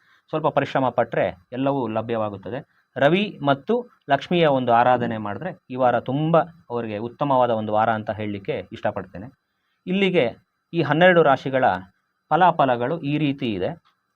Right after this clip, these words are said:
ಸರ್ವೇ ಜನಾಃ ಸುಖಿನೋ ಭವಂತು, ಸಮಸ್ತ ಸನ್ಮಂಗಲಾನಿ ಭವಂತು.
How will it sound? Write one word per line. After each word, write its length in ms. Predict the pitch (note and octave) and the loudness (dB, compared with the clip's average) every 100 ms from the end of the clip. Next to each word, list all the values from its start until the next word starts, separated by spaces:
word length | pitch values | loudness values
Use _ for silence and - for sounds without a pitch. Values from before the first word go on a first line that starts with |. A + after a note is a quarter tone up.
| _ _ _ _ - | _ _ _ _ -4
ಸರ್ವೇ 260 | C#3 D#3+ | 0 2
ಜನಾಃ 420 | C#3 B2+ B2+ B2 B2+ | 2 0 -2 -4 -6
ಸುಖಿನೋ 400 | A#2+ A#2+ A#2 A#2 | -8 -6 -4 -4
ಭವಂತು, 480 | G2+ G2 F2+ - - _ _ | -4 -8 -10 -14 -16 _ _
ಸಮಸ್ತ 280 | A#2 A#2+ B2+ | -8 -6 -4
ಸನ್ಮಂಗಲಾನಿ 680 | A#2 A2+ A2 G#2+ G#2 A#2 | -4 -4 -2 0 0 -2
ಭವಂತು. 420 | A2+ F2+ F2 E2 | -6 -10 -10 -14